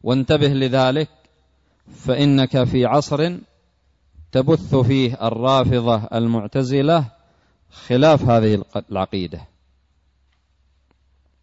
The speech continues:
فيأتي من يشنع حتى يستوحش الشا-، السامع، يقول: "هل الله أراد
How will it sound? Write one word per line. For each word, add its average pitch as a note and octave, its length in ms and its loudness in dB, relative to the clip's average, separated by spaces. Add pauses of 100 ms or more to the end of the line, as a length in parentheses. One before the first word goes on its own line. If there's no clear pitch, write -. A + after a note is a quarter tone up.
(2000)
فيأتي C#3+ 760 2
من E3 180 0
يشنع C#3+ 640 -2
حتى D#3 440 -4
يستوحش C#3+ 720 -2
الشا-، - 380 -6
السامع، G#2+ 580 -6
يقول: A#2+ 320 -8
"هل F3 200 -2
الله C#3+ 420 0
أراد C3+ 360 0